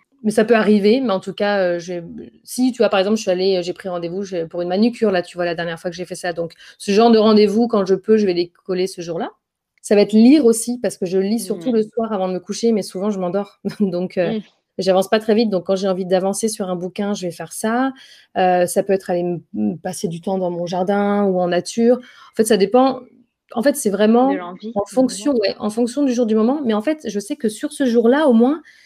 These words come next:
Speaker 1: bah, j'ai, tu vois, j'ai une journée devant moi. Si jamais il y a un jour où je me dis, « Mais là, j'ai juste envie de me batcher une, une, une série », bah, je peux, ce que
Speaker 2: <laughs>
Speaker 1: je ne peux plus faire le reste du temps parce que, bah, même pendant mon temps off, j'ai mon fils. Donc, euh, le but, c'est ça aussi, c'est de prendre du temps que pour moi.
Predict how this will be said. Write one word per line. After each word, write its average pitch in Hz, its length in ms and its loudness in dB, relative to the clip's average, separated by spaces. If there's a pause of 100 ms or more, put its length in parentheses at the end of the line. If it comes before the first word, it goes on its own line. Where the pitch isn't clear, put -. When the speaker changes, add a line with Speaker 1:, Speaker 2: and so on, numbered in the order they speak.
(220)
Speaker 1:
bah, 202 100 2
j'ai, 202 300 -6 (120)
tu - 80 -8
vois, 277 60 4
j'ai 214 180 2
une 254 140 6
journée 240 260 4
devant 208 200 -2
moi. 233 240 -2 (400)
Si - 260 -6
jamais 269 260 2
il 262 60 0
y 247 40 0
a 214 40 0
un 202 40 0
jour 240 200 -2
où 233 60 2
je 190 80 -4
me 190 60 -2
dis, « 196 160 -6
Mais 202 80 0
là, 190 100 -2
j'ai 202 120 -6
juste 226 220 -6
envie 202 180 -4
de 220 40 -2
me 180 120 -2
batcher 214 640 -2
une, 175 380 -8
une, 196 160 -6 (100)
une 196 140 -4
série », 240 580 2
bah, 180 220 -4
je 175 140 0
peux, 233 300 0
ce 247 100 -8
que 202 80 -4
Speaker 2:
<laughs> - 20 -4
Speaker 1:
je 196 80 -2
ne 190 80 2
peux 214 240 0
plus 269 160 0
faire 240 340 -2 (120)
le 190 100 -4
reste 180 280 -6
du 160 140 -16
temps 294 240 -8
parce 151 220 -14
que, 220 100 -6
bah, 135 240 -10 (400)
même 190 180 2
pendant 180 240 2
mon 170 160 4
temps 170 240 0
off, 247 180 2
j'ai 170 120 0
mon 175 140 0
fils. - 400 -2
Donc, 170 280 -2
euh, 156 300 -2 (320)
le 214 300 4
but, 302 180 4
c'est 233 140 4
ça 226 200 4
aussi, 226 340 4
c'est 214 180 -2
de 175 100 0
prendre 220 240 0
du 190 120 -4
temps 240 180 0
que 226 120 -2
pour 175 220 -6
moi. 226 200 -6